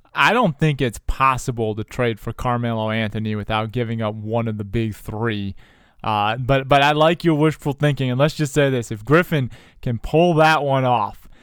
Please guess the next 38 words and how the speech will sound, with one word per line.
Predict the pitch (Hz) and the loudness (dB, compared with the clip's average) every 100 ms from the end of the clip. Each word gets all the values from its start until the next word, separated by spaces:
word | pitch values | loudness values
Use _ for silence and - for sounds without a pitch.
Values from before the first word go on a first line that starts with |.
| - - | -20 -2
and | 139 | 2
he | 151 156 | 2 2
still | - - 165 175 190 | -2 -2 4 6 6
doesn't | 165 165 160 147 | 4 2 2 0
win | 151 | 0
N | 139 143 | 2 0
B | 135 139 | 2 2
A | 135 | 2
Exec | 127 143 131 139 | 0 0 0 0
of | |
the | 120 | -2
Year, | 113 120 120 117 - - | -2 0 0 -2 -6 -14
something | - 165 147 151 135 | 2 2 2 0 -2
is | 117 | -2
super | - - - 170 147 139 | -4 -2 4 4 4 0
wrong, | 123 113 120 107 101 104 | -2 0 0 0 -2 -2
man. | 110 104 101 101 - - | -2 -2 -4 -8 -12 -18
Something | - 165 160 131 139 | -2 2 2 0 -2
is | 120 113 | -2 -4
super | - - 170 143 139 123 | -4 4 4 4 -2 -2
wrong. | 113 113 104 95 101 - - - - | -2 0 0 -4 -8 -14 -20 -20 -2
But | 131 160 151 | 4 4 4
if | 131 | 2
there's | 156 131 | 2 2
one | 143 190 214 | 4 4 4
G | 208 202 | 4 4
M | 190 | 4
who | 180 | 2
can | 170 165 | 2 2
do | 160 165 | 2 2
something | 160 147 151 | 0 0 0
ridiculous | 135 127 131 131 120 110 | -2 0 -2 -2 -4 -4
like | 117 110 | -6 -4
that, | 113 | -4
it | 110 | -4
is | 110 120 | -2 -4
Griffin. | 110 120 110 107 101 | -2 -4 -2 -6 -6
So, | 120 110 | -4 -4